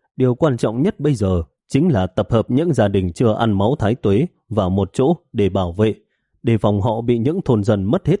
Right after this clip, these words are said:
tính người đó ăn thịt. Còn những thôn dân đã ăn máu thái tuế đến mức nghiện, Đoàn Phong cũng không ngại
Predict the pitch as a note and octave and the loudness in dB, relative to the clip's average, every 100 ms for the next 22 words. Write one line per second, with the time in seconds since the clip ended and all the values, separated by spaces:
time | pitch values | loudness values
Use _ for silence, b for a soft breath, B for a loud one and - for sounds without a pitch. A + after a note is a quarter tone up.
0 | - A2 E3+ A#2+ F#2 G2 D3 A#2 G#2+ - | -2 -2 2 2 2 0 0 0 0 0
1 | F#2+ - _ _ _ _ _ _ - G2+ | -4 -4 _ _ _ _ _ _ -2 0
2 | G#2 F3 F3+ B2+ G2+ G#2+ G2+ A#2 - G#2+ | 2 0 0 -2 0 0 0 -2 0 0
3 | G2 G2 C3+ G#2+ A2 G#2+ A2+ B2+ C3 G3+ | 2 0 0 0 0 0 0 0 0 -2
4 | A#2+ G#2 G2+ _ _ _ _ - - A2+ | 0 0 0 _ _ _ _ -14 -4 -2
5 | G#2 C3 B2+ F#3 G3+ E3 G#2+ G#2 G2 | 0 -2 0 -2 -2 0 0 0 -2